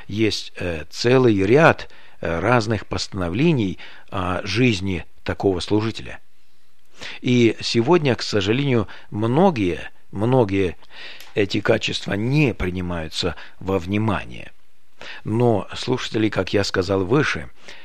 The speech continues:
главные аспекты для такого служителя, э, гл-, главным аспектом является, э, человек веры и любовь.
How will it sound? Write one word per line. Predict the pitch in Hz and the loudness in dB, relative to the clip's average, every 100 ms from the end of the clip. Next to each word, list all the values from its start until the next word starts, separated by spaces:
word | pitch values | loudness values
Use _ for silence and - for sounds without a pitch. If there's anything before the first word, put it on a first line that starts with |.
| - - | -14 -10
главные | 98 95 147 180 147 113 95 | -4 4 4 6 4 2 2
аспекты | - - 98 - 90 69 - - | 0 -2 -2 -2 -8 -8 -10 -14
для | - 98 95 82 - - 107 - | -8 -2 0 0 -4 -10 -10 -8
такого | 98 107 92 | -2 2 2
служителя, | - 113 107 117 98 87 - - - - | 2 0 0 0 0 0 -2 -12 -12 -4
э, | 90 87 | -2 0
гл-, | 92 104 - | 0 0 0
главным | 113 113 110 95 | 2 2 2 0
аспектом | 98 - - 113 - 92 | -2 -2 0 0 0 0
является, | 98 113 110 - 110 92 - - | 2 4 2 2 0 -2 -6 -10
э, | - 90 - - | -6 -6 -6 -6
человек | - 104 101 101 - | 0 4 6 4 2
веры | 98 156 170 165 - - - | 0 2 2 -2 -6 -10 -6
и | 139 160 175 - - - - - | -2 -2 -4 -8 -14 -14 -10 -2
любовь. | 117 98 - - | -2 -2 -4 -8